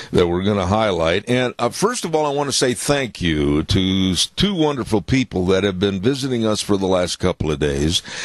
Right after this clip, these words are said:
Uh, Rick Lehman and Sandy, I appreciate it. And Rick is a former classmate of mine. As I said on the air the other day, in high school, the last time we saw each other was graduation nineteen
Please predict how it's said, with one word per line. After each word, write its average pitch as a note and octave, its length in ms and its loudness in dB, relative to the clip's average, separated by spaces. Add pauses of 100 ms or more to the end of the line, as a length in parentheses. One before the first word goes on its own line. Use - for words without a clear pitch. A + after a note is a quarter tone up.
(340)
Uh, F#2 340 4
Rick C#3 280 0
Lehman D#3 320 0
and B2+ 100 -2
Sandy, C#3+ 480 2
I C#3 40 2
appreciate C#3+ 600 0
it. D3 240 0
And A#2+ 380 0
Rick D3 200 0
is A#2 160 0
a A2+ 140 2
former D3 380 0
classmate G#2+ 800 0
of D2 120 0
mine. D2 340 0
As G#2+ 180 0
I G#2 140 2
said D3 500 0
on C#3 340 0
the C3 160 -2
air B2+ 260 2
the A#2+ 160 2
other A2+ 180 2
day, G#2+ 420 2 (480)
in B2+ 220 2
high C#3+ 200 0
school, D#3 460 2
the B2 120 2
last C#3 520 0
time E3 260 0
we C#3+ 100 0
saw A#2 320 0
each F2+ 280 0
other C#2 420 0 (380)
was G2 340 2
graduation B2+ 1120 0 (400)
nineteen C3 960 0